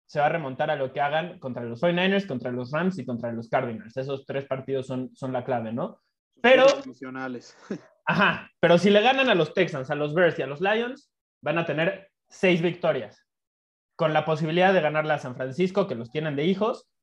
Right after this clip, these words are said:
Speaker 1: y con la posibilidad de ganarle a los Rams y a los Cardinals, eh, en tres y seis semanas respectivamente son, son esos juegos, o sea, la última y después de enfrentarse a, a los forty-niners y a los Texans, y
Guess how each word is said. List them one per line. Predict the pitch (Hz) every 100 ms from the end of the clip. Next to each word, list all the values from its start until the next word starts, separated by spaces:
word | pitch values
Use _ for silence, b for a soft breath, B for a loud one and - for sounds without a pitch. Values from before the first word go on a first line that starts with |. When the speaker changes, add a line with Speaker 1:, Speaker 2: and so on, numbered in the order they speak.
| -
Speaker 1:
y | 135
con | 135
la | 127
posibilidad | 127 135 151 156
de |
ganarle | 143 127 139 151
a | 147 127
los | 127
Rams | 143 175 208 -
y | 131
a | 123
los | 123
Cardinals, | - 175 180 185 214 226 - _ _ _
eh, | - 139 139 135 131 127 123
en | 139 143 - -
tres | 214 262 269 -
y | 139 131
seis | 123 170 147
semanas | 139 135 123 120
respectivamente | 117 120 - 135 131 127 120
son, | 120 123 120
son | 120 127
esos | 131 127
juegos, | 196 220 196
o | 120
sea, | 123
la | 117
última | 139 170 190 190 208 127
y | 120
después | 117 135 131
de |
enfrentarse | 135 117 113 131 135
a, | 127 117 120 117
a |
los | 117 120
forty-niners | 143 139 143 135
y |
a | 135
los | 135
Texans, | 208 185 185 202 - _ _ _ -
y | 202 226 196